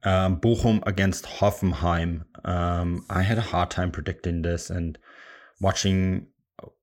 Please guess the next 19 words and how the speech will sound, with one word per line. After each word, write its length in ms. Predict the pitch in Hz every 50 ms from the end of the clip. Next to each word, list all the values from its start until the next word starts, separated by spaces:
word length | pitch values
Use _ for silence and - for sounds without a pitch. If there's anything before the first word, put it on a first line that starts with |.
| _ _ _ _ -
Hoffenheim 640 | - - - 98 90 - 101 85 76 92 92 92 92
midweek 560 | 90 87 82 85 82 90 92 92 82 - -
didn't 300 | - 95 90 92 98 101
exactly 640 | - 92 - - - - 98 92 - - - 95 90 82
fulfill 640 | - - - - 87 87 85 - - 98 95 92
me 260 | 90 90 87 87 85 87
with 280 | 82 85 87 85 - -
confidence 600 | - 95 92 85 - 87 82 87 87 90 87 -
that 200 | - 82 82 -
this 200 | 92 87 - -
could 280 | - - 98 87 - -
go, 480 | 90 87 90 90 87 85 85 85 - -
uh, 300 | 85 87 85 85 85 82 -
in 220 | 90 92 90 - -
a 120 | - 85 87
positive 720 | 82 - - - - 90 92 - 80 76 - 85 82 -
direction 440 | - 85 87 87 85 - - - 85
for 200 | - - 80 78
them. 320 | - 80 87 90 90 90